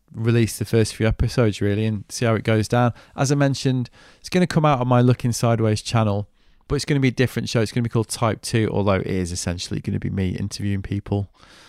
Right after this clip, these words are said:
I mean, I'm not gonna be re-, reinventing the wheel here, I'll be honest. So basically, if you subscribe to the podcast, it's gonna turn up in your feed anyway.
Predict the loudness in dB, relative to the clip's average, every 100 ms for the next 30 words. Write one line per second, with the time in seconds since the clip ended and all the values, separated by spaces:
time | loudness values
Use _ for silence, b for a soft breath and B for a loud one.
0 | B B B -10 -4 -2 -4 -4 -2 -2
1 | -2 -2 -2 -2 -4 0 2 2 0 0
2 | 0 0 2 0 0 -2 -4 -2 0 -2
3 | -6 -16 b b -8 -2 2 2 0 -2
4 | 2 2 0 -10 _ _ -2 0 0 0
5 | -4 -4 2 4 4 2 -2 0 2 2
6 | 0 -2 -4 -10 -10 0 2 2 2 2
7 | 2 -2 -2 -2 0 0 0 2 2